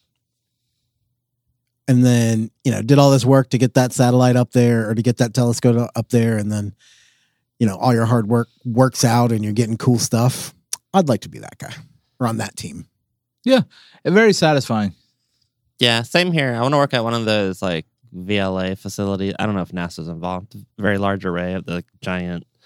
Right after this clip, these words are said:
Speaker 3: um, satellite dishes.
Speaker 1: Mm-hmm.
Speaker 3: The same reason.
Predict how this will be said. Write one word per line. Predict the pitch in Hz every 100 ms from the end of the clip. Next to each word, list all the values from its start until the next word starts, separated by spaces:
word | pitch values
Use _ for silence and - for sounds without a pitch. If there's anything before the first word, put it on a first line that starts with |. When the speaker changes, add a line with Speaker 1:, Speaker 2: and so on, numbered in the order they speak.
| _ _ _ _ -
Speaker 3:
um, | 90 82 80 78 80 - _ _
satellite | - 120 117 117
dishes. | 123 127 135 135 - -
Speaker 1:
Mm-hmm. | 135 127 110
Speaker 3:
The |
same | 117 104 95
reason. | 98 101 113